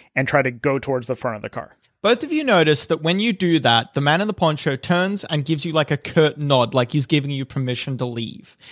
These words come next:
Speaker 2: But then you see that his eyes cautiously dart past both of you to Singh's body, and he gives you both, like, a worried look.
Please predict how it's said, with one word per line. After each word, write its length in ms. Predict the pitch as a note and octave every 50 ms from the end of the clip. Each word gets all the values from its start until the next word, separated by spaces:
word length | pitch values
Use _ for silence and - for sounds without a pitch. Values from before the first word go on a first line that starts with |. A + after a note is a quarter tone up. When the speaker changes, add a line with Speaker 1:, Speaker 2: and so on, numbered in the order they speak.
| - _ -
Speaker 2:
But 160 | - F3+ F#3
then 140 | G#3 A3 A#3+
you 140 | B3+ C4+ C4+
see 160 | - - C4+ B3+
that 140 | A3+ A#3 G3+
his 160 | F#3+ D#3+ E3 - -
eyes 340 | E3 E3 F3 F3 F3 E3+ -
cautiously 680 | - - - - G#3 A3+ - - B3+ A3 - - G#3+ G3
dart 400 | D3+ - - D#3 D3+ D3+ D#3 - _ _ -
past 500 | - - G3 G#3 A#3 B3 - - - -
both 280 | - E3+ E3+ E3+ - -
of 100 | D#3 C3+
you 200 | C3+ C3 B2 A#2+ _ - - _ _ -
to 440 | - - G3+ G#3+ G#3+ G#3 G#3 G3+ - -
Singh's 500 | - - - - G3 F#3+ F#3+ F#3+ F3+ C#3+
body, 440 | - - D3+ D3+ E3 A3+ C#4 D4+ - _ - - _ _ -
and 360 | D#3 E3+ F3+ F3+ F3+ F3 D#3+
he 180 | - - F#3 F3
gives 280 | D3+ G#3 G3+ F3 -
you 240 | G#3 G#3 G#3 G3+ G3+
both, 360 | F3 D3+ D#3+ E3+ E3 E3 E3
like, 140 | E3+ D#3+ - D#3+
a 60 | D3+
worried 580 | C#3+ C3+ C#3 C#3 C#3 C#3 C#3+ C#3 C#3 C#3 C3
look. 460 | C3+ C3 B2+ C3 - A#2+ _ - -